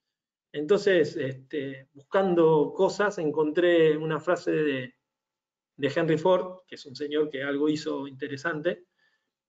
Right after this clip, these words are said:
que, que, bueno, lo primero que nos costó fue reunirnos en equipo, eh, juntarnos, saber que cada uno formaba parte de. Lo segundo es que todos quieran estar,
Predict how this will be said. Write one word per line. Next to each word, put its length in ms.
que, 200
que, 120
bueno, 260
lo 100
primero 280
que 80
nos 100
costó 320
fue 160
reunirnos 440
en 100
equipo, 440
eh, 500
juntarnos, 840
saber 340
que 120
cada 220
uno 220
formaba 420
parte 300
de. 460
Lo 140
segundo 420
es 80
que 120
todos 220
quieran 300
estar, 560